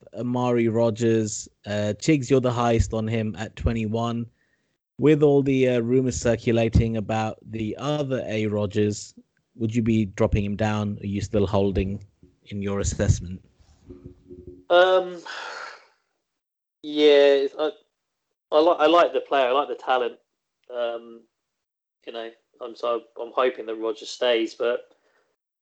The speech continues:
Speaker 2: you know, I still think he'll have a role regardless, but yeah, it will probably knock him, um, knock him a bit. But, you know, is it, is there anyone behind him that I can see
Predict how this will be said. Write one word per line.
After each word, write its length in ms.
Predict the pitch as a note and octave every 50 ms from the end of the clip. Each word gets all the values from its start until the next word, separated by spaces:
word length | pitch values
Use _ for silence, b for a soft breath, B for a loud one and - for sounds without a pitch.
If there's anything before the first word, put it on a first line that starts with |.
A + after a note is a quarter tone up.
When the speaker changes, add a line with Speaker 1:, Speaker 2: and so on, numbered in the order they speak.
| _ _
Speaker 2:
you 60 | -
know, 180 | C3 A#2+ A#2 A#2
I 40 | B2
still 200 | - - E3 C#3
think 160 | C3+ B2+ A#2+
he'll 80 | C3 B2
have 120 | A#2+ A2
a 80 | A2+ A2+
role 360 | A#2 B2 B2 A#2+ A#2+ A#2 A2
regardless, 680 | A#2 G#2+ B2+ B2 B2 B2 A#2 A#2 A#2 A#2 - - - - - _ _ _ _ _ _ _ _ -
but 220 | B2 A#2+ A#2 - -
yeah, 180 | B2 A#2+ A#2+ A#2 G#2+
it 100 | A#2+ A#2
will 200 | B2+ C3+ C3 A#2+
probably 320 | - C#3 A#2 A2+ A#2 A2
knock 280 | A2 A#2 B2 A#2 - -
him, 220 | A#2 A#2 B2 C3 - _ _ _ _ _ _ _ _ _ _ _ _ _ _ _ _ _ _ _ _ _ C3
um, 280 | C3 B2+ B2 B2+ B2+ B2+ B2+ B2+ C3+ A#2+ B2
knock 200 | C3 B2+ B2+ -
him 80 | A#2+
a 40 | A#2
bit. 380 | A2+ A#2 B2 B2 - - - _ _ _ _ - - - - - - - - - - - C#4 - _ _ _ _ _ _ -
But, 200 | - C3 - - - _ _ B B B B B B B B B B B B _ -
you 80 | C3
know, 140 | B2 A#2+ A#2 A#2 - -
is 160 | C#3 C3 B2+
it, 100 | D3 -
is 120 | C#3 C3 C3+
there 140 | C#3+ C#3+
anyone 220 | C#3 C#3 C#3 B2+ B2
behind 360 | C#3+ B2+ C#3 C#3+ D3 D3 C3+
him 100 | C3+ B2+
that 100 | C3+ B2+
I 100 | B2+ C3
can 200 | B2+ - C3+ B2
see 640 | - - - - C#3 C3 C3 C3 C3 B2+ B2 A#2